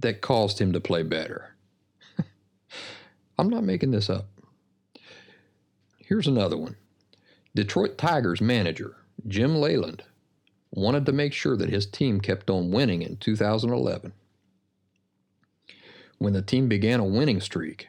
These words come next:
Leyland wore the same pair of boxers to the ballpark the next day. He would not wash them, and he continued to wear 'em until the Tigers' winning streak ended. What's the post hoc fallacy here?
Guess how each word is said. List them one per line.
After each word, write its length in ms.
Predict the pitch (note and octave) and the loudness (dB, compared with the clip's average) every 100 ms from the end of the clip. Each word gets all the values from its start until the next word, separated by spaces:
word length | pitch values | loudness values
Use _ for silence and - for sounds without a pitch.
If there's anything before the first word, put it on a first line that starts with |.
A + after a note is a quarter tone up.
| _ _ _ _ - | _ _ _ _ -6
Leyland 540 | G2 A#2 E3+ G#3+ G3+ | 0 2 2 0 0
wore 320 | C3 B2 C#3+ C#3+ | 0 2 2 2
the 120 | G#2 | 0
same 520 | - - C3+ D#3 E3 | 0 2 2 2 -2
pair 340 | - D#3+ E2+ | 0 0 2
of 160 | G2+ A#2 | 0 2
boxers 540 | A#2 C3+ C3+ - F2 | 2 2 0 -4 -4
to 100 | - | -2
the 100 | F#2 | -2
ballpark 580 | E2 F2 E2 - E2+ E2+ - | 0 -2 0 -2 -2 -4 -4
the 100 | F2+ | -2
next 300 | F#2 G2 F#2+ | 0 -2 -2
day. 380 | F2 E2 - - _ _ _ _ | -2 -2 -8 -18 _ _ _ _
He 180 | - G2+ | -2 0
would 360 | F#2 A#2 F3 G#3 | 2 2 2 2
not 300 | E3+ F3+ - | 2 2 0
wash 380 | C#3+ G#3+ - - | 0 -2 -2 -4
them, 240 | D2+ D2 - _ _ _ _ _ _ | -4 -6 -16 _ _ _ _ _ _
and 160 | F#2+ F#2+ | -2 -2
he 80 | |
continued 600 | F#2 F2 G2+ D#3 B2 F2+ | -2 -4 -2 0 2 2
to 60 | E3 | 2
wear 300 | D3+ B2+ E2+ | 4 2 2
'em 120 | - - _ _ _ _ _ _ _ _ | -4 -14 _ _ _ _ _ _ _ _
until 260 | F#2 G2 F#2+ | -2 0 -2
the 100 | E2 | -2
Tigers' 540 | - A#2 A#2+ A2+ G#2+ | -2 0 2 2 0
winning 280 | G#2+ G#2+ F#2 | 2 4 2
streak 420 | - - F2 - - | 0 -2 -4 -4 -4
ended. 380 | E2+ - B2+ - _ _ _ _ _ _ _ _ _ _ _ _ _ _ - - - - _ | -2 -4 -8 -14 _ _ _ _ _ _ _ _ _ _ _ _ _ _ -20 -20 -20 -20 _
What's 180 | E3 - | -4 -2
the 100 | D#3 | -2
post 260 | E3 D#3+ | 0 0
hoc 180 | F3 E3+ | -2 -2
fallacy 440 | G#3 G#3+ A2 - - | -2 0 0 -2 -2
here? 320 | D#2 - | -4 -8